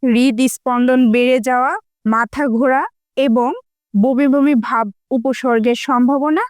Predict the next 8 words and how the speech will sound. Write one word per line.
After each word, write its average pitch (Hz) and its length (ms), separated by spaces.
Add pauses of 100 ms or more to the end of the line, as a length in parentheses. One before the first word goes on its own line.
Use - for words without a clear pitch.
(200)
বেড়ে 196 340
যায়। - 220 (320)
পাঁচ, 226 280 (520)
মাত্রাতিরিক্ত 339 880 (140)
ক্যালসিয়াম 302 600 (160)
শরীরে 262 400 (100)
জমা 247 360
হলে 277 260